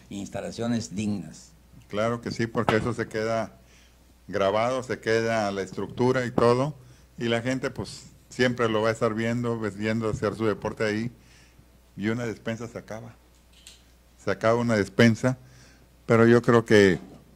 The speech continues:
Speaker 2: pues vamos a, a tocar puertas a ver qué se puede hacer,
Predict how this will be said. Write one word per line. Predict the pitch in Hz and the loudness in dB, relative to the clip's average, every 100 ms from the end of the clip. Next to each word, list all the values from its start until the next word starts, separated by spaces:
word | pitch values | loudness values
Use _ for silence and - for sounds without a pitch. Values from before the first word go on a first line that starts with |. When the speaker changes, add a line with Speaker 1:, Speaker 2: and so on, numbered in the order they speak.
| - | -6
Speaker 2:
pues | 107 - - | -6 -2 4
vamos | 117 120 120 | 4 4 2
a, | 101 80 60 - _ _ _ | 2 0 -4 -18 _ _ _
a | 95 95 | -4 -2
tocar | 107 101 113 | 0 2 2
puertas | - 110 110 113 110 | 4 4 4 -2 0
a | 101 | 0
ver | 101 | 0
qué | - 104 | -2 -6
se | 101 | 0
puede | 104 101 | 2 2
hacer, | 95 101 110 | 2 0 -2